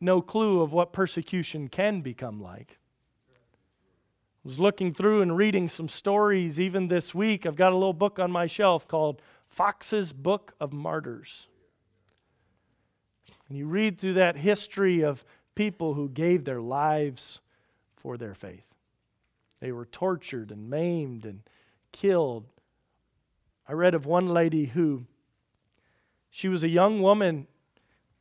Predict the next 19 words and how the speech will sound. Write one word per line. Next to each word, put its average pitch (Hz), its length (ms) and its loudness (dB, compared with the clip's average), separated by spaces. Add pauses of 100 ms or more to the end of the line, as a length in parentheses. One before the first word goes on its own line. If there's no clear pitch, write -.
(120)
in 156 120 -6
her 175 140 0
late 202 300 6
teens, 185 840 -2 (1400)
and 175 220 0
they 202 200 8
had 190 180 6
set 240 320 6
up 254 180 6
the 208 80 4
king 277 400 4
in 220 120 6
her 196 140 8
land, 196 440 8
and 196 120 4
the 175 80 0
king 254 440 4
declared 247 580 8
himself 254 680 8